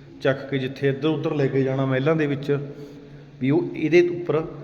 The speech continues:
ਚੱਕ ਕੇ ਲੈ ਕੇ ਜਾਂਦੇ ਹੁੰਦੇ ਸੀਗੇ, ਵੀ ਜਿਹੜੇ ਸੈਨਿਕ ਹੁੰਦੇ ਸੀ, ਰੱਖੇ ਹੋਏ ਹੁੰਦੇ ਸੀਗੇ। ਬਾਕੀ ਆ ਤੁਸੀਂ ਗਾਹਾਂ ਚੈੱਕ ਕਰੋ, ਆਪਾਂ ਗਾਹਾਂ ਆ ਗਏ। ਗਾਹਾਂ ਦਾ ਪਹਿਲਾਂ ਵੀ ਬੜਨ ਸਾਰੇ ਖੂਬਸੂਰਤੀ, ਵੀ ਫੁਹਾਰੇ ਚੱਲਦੇ ਨੇ,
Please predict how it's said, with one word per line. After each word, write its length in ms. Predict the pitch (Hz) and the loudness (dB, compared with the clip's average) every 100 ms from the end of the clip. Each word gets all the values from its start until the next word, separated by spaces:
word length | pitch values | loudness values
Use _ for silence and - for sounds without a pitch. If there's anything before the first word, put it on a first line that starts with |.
| - - | -16 -4
ਚੱਕ 200 | 143 139 | -2 0
ਕੇ 100 | 143 | 2
ਲੈ 120 | 131 | 2
ਕੇ 120 | 127 123 | 2 -2
ਜਾਂਦੇ 300 | 104 101 98 | -2 -4 -6
ਹੁੰਦੇ 260 | 110 104 | -6 -8
ਸੀਗੇ, 340 | 104 95 117 120 - - - - | -8 -8 -8 -10 -14 -20 -20 -10
ਵੀ 80 | 123 | -4
ਜਿਹੜੇ 220 | 123 123 | -2 0
ਸੈਨਿਕ 380 | 139 139 127 127 | 0 0 -2 -4
ਹੁੰਦੇ 280 | 120 123 120 | -6 -4 -4
ਸੀ, 140 | 120 | -4
ਰੱਖੇ 260 | 131 - 143 | -6 -4 -2
ਹੋਏ 120 | 127 | 0
ਹੁੰਦੇ 240 | 117 120 120 | 0 -2 -2
ਸੀਗੇ। 320 | 123 131 131 - - - - | -4 -6 -8 -12 -18 -20 -8
ਬਾਕੀ 360 | 117 127 - 135 | -2 -2 0 0
ਆ 80 | 143 | 2
ਤੁਸੀਂ 280 | 139 139 131 | 0 -4 -6
ਗਾਹਾਂ 320 | 117 117 131 | -4 -2 -2
ਚੈੱਕ 160 | 131 - - | -2 -4 0
ਕਰੋ, 180 | 135 | 0
ਆਪਾਂ 180 | 135 131 | 2 -2
ਗਾਹਾਂ 320 | 113 95 107 | -4 -4 -4
ਆ 60 | 110 | -4
ਗਏ। 200 | 127 143 - - - - - - - - - - - | -2 -4 -6 -18 -20 -20 -20 -20 -20 -20 -20 -10 -6
ਗਾਹਾਂ 380 | 117 143 147 | -4 -4 -4
ਦਾ 160 | 135 139 | 0 0
ਪਹਿਲਾਂ 300 | 139 139 156 156 - | 2 0 0 -4 -6
ਵੀ 100 | 135 | -4
ਬੜਨ 300 | 123 135 135 | 0 2 0
ਸਾਰੇ 360 | - 131 131 135 | -2 0 2 2
ਖੂਬਸੂਰਤੀ, 760 | - 123 123 131 123 - 123 120 - - - - - - - - - - - - | -2 -6 -2 -2 -2 -4 -6 -6 -16 -20 -20 -20 -20 -20 -20 -20 -20 -20 -20 -10
ਵੀ 140 | 127 139 | -6 -4
ਫੁਹਾਰੇ 380 | 147 147 139 | 0 2 2
ਚੱਲਦੇ 440 | 131 - 127 123 135 | 0 2 2 2 0
ਨੇ, 220 | 139 135 | 0 -2